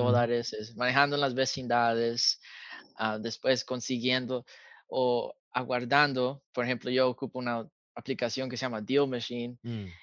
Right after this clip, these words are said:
Speaker 1: Y yo marco todas las propiedades que miro que est-, están descuidadas, necesitan trabajo o están abandonadas. Ok, ese es un método, ahí empiezo. O si no,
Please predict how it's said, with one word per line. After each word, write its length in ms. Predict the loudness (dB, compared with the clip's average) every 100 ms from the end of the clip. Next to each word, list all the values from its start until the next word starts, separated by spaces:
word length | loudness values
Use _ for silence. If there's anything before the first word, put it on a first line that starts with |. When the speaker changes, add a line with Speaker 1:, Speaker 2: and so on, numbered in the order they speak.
| -20 _ _ _ _
Speaker 1:
Y 420 | -2 -2 -2 -6 0
yo 140 | 0
marco 480 | 2 0 0 -2 -6
todas 240 | 0 2 4
las 160 | 2
propiedades 760 | -2 0 6 8 8 6 2 -2
que 160 | -6 -4
miro 420 | 2 4 4 0
que 140 | -4
est-, 180 | -6 -8
están 420 | -12 -4 0 0
descuidadas, 840 | 0 -4 -4 0 2 2 0 -2 -4
necesitan 460 | -8 -8 -8 -10
trabajo 580 | -2 0 2 -2 -2 -6
o 60 | -6
están 240 | -8 -6
abandonadas. 920 | -6 -6 -6 -8 -6 -8 -10 -14 -18 _ -20 -20 -18
Ok, 140 | 0
ese 200 | 2 2
es 60 | 0
un 120 | 0
método, 480 | 0 -2 -4 -4 -6 _ -12
ahí 240 | -6 -6
empiezo. 500 | -4 -4 -4 -4 -10 _ _ _
O 120 | -8
si 240 | -4 -4 -4
no, 480 | 0 2 2 0